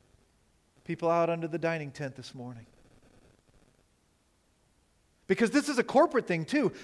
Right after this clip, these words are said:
Paul says, "We are his workmanship." Not just you, not just I. We are his workmanship. All of us, each of us, all of us together,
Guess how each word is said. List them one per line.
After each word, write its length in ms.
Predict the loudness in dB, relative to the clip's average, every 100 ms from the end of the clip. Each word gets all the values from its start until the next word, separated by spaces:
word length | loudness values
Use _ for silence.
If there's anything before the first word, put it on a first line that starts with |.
| 0
Paul 200 | 4 6
says, 320 | 8 8 6 -12 -20 -20 -2
"We 640 | 4 6 6 2 -6 -18 -20 _
are 140 | 2 4
his 180 | 4 2
workmanship." 540 | 0 0 -6 -6 -2
Not 160 | 0 0
just 140 | -2
you, 280 | 2 2 0 -18 -20 _ _ _ _ -4
not 140 | -2
just 160 | 0 2
I. 340 | 4 2 -4 -12 _ _ _ _ _ _ _ -10
We 380 | 0 4 4 4
are 220 | 4 4
his 200 | 4 0
workmanship. 760 | 0 -2 -2 -12 -12 -14 -18 _ _ _ _ _ _ 8
All 260 | 10 10
of 140 | 10 6
us, 180 | 2 4
each 260 | 2 4
of 160 | 2 6
us, 240 | 4 2 -10 2
all 260 | 8 10 10
of 100 | 8
us 180 | 4 0
together, 720 | -6 2 4 4 4 2